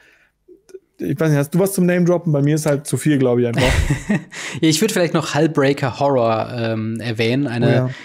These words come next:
Speaker 2: sieben Mana, sieben acht Kraken Horror mit Flash, die nicht gecountert werden kann. Und immer wenn man einen Spell castet, kann man eine, äh, ein Spell bouncen oder eine Non-Land Permanent dem Gegner zurückbouncen.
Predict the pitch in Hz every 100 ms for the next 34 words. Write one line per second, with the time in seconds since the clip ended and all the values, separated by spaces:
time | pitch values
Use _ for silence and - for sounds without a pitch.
0 | - - - 139 143 127 127 131 127 123
1 | 117 127 131 120 - - - - - 131
2 | 135 - 139 131 117 113 - 120 120 139
3 | - 123 117 - 135 - 147 147 131 131
4 | 131 135 127 123 127 120 120 123 113 113
5 | - 135 156 160 147 143 143 151 147 -
6 | - - - 143 135 127 127 127 123 120
7 | 117 117 110 117 117 - 135 147 175 175
8 | 160 185 190 - 165 156 147 120 127 123
9 | 127 123 117 - 123 113 107 107 107 110
10 | 110 107 117 110 104 101 107 - 139